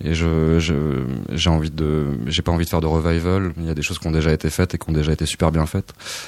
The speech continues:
et je préfère tracer ma voie, et donc, en fait, il y a un truc un peu hybride, quoi. Moi, j'écoute pas de chansons françaises, j'écoute beaucoup d'indie pop, euh, d'électro, de hip-hop, et je veux absolument, euh, distiller ça dans ma chanson française, quoi. Et, euh, et c'est pour ça que je,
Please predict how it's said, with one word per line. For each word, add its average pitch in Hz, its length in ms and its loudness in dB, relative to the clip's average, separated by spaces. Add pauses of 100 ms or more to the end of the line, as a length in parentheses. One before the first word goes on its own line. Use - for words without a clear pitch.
(140)
et - 80 -2
je 78 80 -4
préfère 82 300 0
tracer 80 300 -2
ma 82 120 4
voie, 98 360 2
et 87 40 2
donc, 80 160 -2
en 80 60 2
fait, 87 180 0
il - 40 0
y - 20 4
a 80 60 6
un 80 60 6
truc - 180 -4
un 78 60 2
peu 87 140 0
hybride, 92 320 2
quoi. 87 160 -2
Moi, 85 120 2
j'écoute 85 240 -2
pas 104 100 2
de - 60 0
chansons 85 260 -2
françaises, 101 480 0 (540)
j'écoute 82 280 -2
beaucoup 78 260 -2
d'indie 82 300 4
pop, - 320 2 (320)
euh, 78 600 0
d'électro, 80 500 0
de 85 80 2
hip-hop, 95 420 2 (360)
et 76 80 -4
je 76 100 -2
veux 82 80 6
absolument, 85 640 4
euh, 73 140 0 (360)
distiller 87 580 0
ça 101 120 2
dans 92 100 4
ma 78 100 4
chanson 82 280 0
française, 98 440 2
quoi. 82 140 -6 (600)
Et, 78 140 2
euh, 78 340 4 (880)
et 71 60 -4
c'est - 140 -4
pour - 160 0
ça 87 140 2
que 78 60 0
je, 73 120 -4